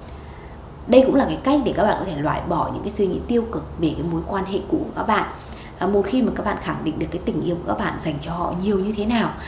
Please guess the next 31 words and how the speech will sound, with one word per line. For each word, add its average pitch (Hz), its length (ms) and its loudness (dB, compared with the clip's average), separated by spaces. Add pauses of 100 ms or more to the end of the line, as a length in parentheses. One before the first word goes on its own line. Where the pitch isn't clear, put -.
(180)
và 180 100 8
họ 180 340 4
cũng 190 220 4
có 160 220 0
cái 254 120 -2
tình 151 200 0
yêu 175 120 0
như 185 160 2
vậy 180 280 4
dù 185 240 4
chỉ 156 140 0
là 139 100 -4
trong 175 240 -4
quá - 140 -6
khứ, 185 340 2 (440)
dù 220 120 10
là 180 140 10
thời 185 120 6
điểm 151 220 4
bây 180 120 4
giờ 170 240 4
các 196 120 -4
bạn - 160 -2
đang 185 160 -4
có - 180 -4
cái 220 80 -4
sự 202 180 -2
xa - 160 -4 (100)
cách - 180 -4
với 165 100 0
nhau, 202 320 0